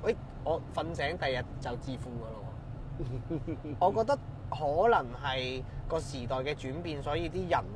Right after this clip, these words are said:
Speaker 1: 都會係噉樣轉變。
Speaker 2: 你覺得呢，呢一個，其實呢一種嘅思維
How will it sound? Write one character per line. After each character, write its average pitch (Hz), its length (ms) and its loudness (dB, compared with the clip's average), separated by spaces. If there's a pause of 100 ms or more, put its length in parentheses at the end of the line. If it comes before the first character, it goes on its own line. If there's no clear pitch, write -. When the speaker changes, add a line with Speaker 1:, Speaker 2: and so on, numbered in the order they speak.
Speaker 1:
都 151 100 -2
會 143 200 -2
係 127 40 -4
噉 120 160 -6
樣 110 240 -6
轉 104 100 -8 (140)
變。 101 120 -8 (1160)
Speaker 2:
你 143 120 2
覺 160 160 2
得 196 120 2
呢， - 240 0 (320)
呢 269 80 0
一 302 140 0
個， 175 420 6
其 139 100 -2
實 123 140 0
呢 226 120 8
一 262 120 12
種 175 220 4
嘅 165 200 8
思 - 260 -4
維 190 480 4